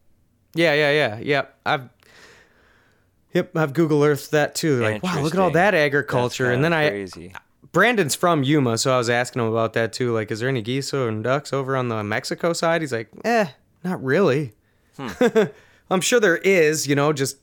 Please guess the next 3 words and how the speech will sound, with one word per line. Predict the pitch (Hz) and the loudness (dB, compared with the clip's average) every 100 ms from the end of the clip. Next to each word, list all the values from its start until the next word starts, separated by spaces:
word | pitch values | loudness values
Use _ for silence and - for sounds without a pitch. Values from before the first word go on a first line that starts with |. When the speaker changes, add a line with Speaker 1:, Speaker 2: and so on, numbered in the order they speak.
| _ | _
Speaker 2:
Right. | 117 127 117 98 - _ _ _ _ _ _ _ _ - _ _ _ _ | -2 2 2 2 -4 _ _ _ _ _ _ _ _ -20 _ _ _ _
Speaker 1:
So, | - 160 147 127 - - | -2 2 2 0 -6 -2
um, | 156 156 156 151 135 120 | 0 2 2 0 -2 -6